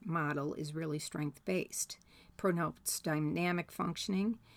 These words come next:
and it focuses on well-being and positive planning. So the idea behind this is to get involved with your own healing process and to encourage the development of a wellness perspective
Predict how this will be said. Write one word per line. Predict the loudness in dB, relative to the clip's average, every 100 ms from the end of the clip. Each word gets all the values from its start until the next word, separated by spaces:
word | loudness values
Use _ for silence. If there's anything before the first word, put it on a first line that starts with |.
| -20 -8
and | -2 -2
it | -2
focuses | -4 -4 -4 -2 -2
on | 0 0
well-being | 0 0 -2 -2 0 0
and | -2
positive | -2 -2 -2 -4 -6
planning. | -4 -2 0 -2 -6 -14 -20 -20 -20 -20 -20 -20 -20 -20 -4
So | 0
the | 6 6 4 2
idea | 2 4 6
behind | 6 8 6
this | 4 2
is | 0 0
to | 0 2
get | 2 2
involved | 2 4 4 2
with | 0 -2
your | 0 0
own | 2
healing | 2 2 2 0
process | -4 -4 -4 -4 -4 -4 -6 -6
and | -6
to | -2 -2
encourage | -4 -2 0 0 -2
the | -4
development | -2 -2 -2 -2 -4 -4
of | -2
a | -2
wellness | -2 0 2 0 -2
perspective | -6 -8 -8 -10 -10 -10 -12 -12